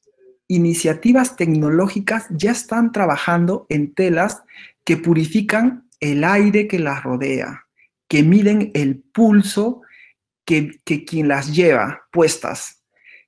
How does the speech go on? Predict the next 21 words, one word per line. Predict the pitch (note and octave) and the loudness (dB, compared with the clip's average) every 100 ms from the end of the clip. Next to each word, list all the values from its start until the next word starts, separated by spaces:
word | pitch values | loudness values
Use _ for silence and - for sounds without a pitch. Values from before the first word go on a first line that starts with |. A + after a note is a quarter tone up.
| _ | _
que | - E3+ | -2 0
evitan | D#3+ B3 B3 B3 B3+ | 2 2 2 2 0
que | A3 | 0
la | F3+ | -6
radiación | D3+ D3 D3 D3+ D3 - G3 G3+ | -4 -6 -6 -6 -8 -8 -6 -4
sea | G#3 F#3+ F#3 F#3 | -4 -4 -4 -4
absorbida | E3+ - - C#3+ D3 D3+ G3+ C#3+ C#3 - _ _ - | -6 -8 -10 -10 -6 0 0 0 -2 -6 _ _ -10
y | D#3+ | -8
que | - D#3 - | -4 -4 -4
están | D#3+ D#3 - A#3 B3+ - - | -8 -8 -4 2 2 0 -4
infundidas | F3 E3 D#3 D3 D3 G3+ E3+ F#3 A3+ - - _ | -4 -4 -6 -6 -2 0 0 0 -4 -14 -20 _
por | E3 D#3+ | -4 -4
propiedades | D#3 D#3 D#3+ D3+ E3 G#3 G#3+ - _ | -2 -6 -6 -6 -4 -4 -6 -10 _
desinfectantes | D#3 - D#3+ C4 C4 B3 G#3+ D#3 - F#3 G3+ G#3 A3 - | -16 -6 0 0 2 2 2 -2 -4 0 2 0 -4 -6
para | E3+ C#3+ | -6 -6
la | B2+ - | -8 -6
piel. | D3 A#2+ D2+ - _ _ _ _ _ - - | -4 -4 -6 -14 _ _ _ _ _ -16 -6
No | D#3+ | -2
es | F#3+ G3 | 0 0
un | G#3 | -2
secreto | F3+ E3 F3 F3 F#3+ B3 | -2 -4 -2 -2 -4 -8